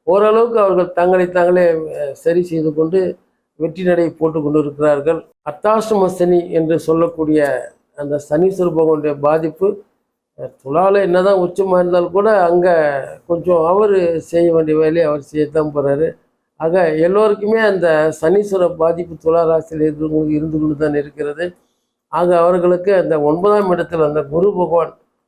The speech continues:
ஆக, இப்ப சிறப்பாக செயல்பட்டு ஒருவர் அடித்தால் ஒருவர் அரவணைப்பார், இந்த நிலையில் தான் இருக்கிறது. லாபத்துல கேது, ஞானக்காரன் லாபத்துல இருக்கிறதுனால, நீங்க ஆலய தரிசனம் வழிபாடு எல்லாம் போயிட்டு வந்திருப்பீங்க.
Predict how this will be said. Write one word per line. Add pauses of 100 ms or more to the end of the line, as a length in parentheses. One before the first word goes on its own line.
(100)
ஆக,
இப்ப
சிறப்பாக
செயல்பட்டு
ஒருவர்
அடித்தால்
ஒருவர்
அரவணைப்பார், (200)
இந்த
நிலையில்
தான்
இருக்கிறது. (260)
லாபத்துல
கேது,
ஞானக்காரன்
லாபத்துல
இருக்கிறதுனால,
நீங்க
ஆலய
தரிசனம்
வழிபாடு
எல்லாம்
போயிட்டு
வந்திருப்பீங்க.